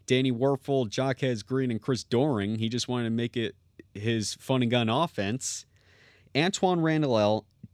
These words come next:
Dana Stubblefield, Jeremiah Trotter, Ryan Fitzpatrick is now hurt in Washington. Although the big signing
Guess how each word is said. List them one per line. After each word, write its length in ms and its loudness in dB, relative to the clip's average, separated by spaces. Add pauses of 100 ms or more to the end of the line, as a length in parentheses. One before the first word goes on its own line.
Dana 260 2
Stubblefield, 880 -2 (340)
Jeremiah 560 0
Trotter, 680 2 (680)
Ryan 240 4
Fitzpatrick 760 -2
is 140 0
now 240 2
hurt 280 -2
in 120 -4
Washington. 680 -2 (520)
Although 260 0
the 100 -4
big 340 -4
signing 720 -2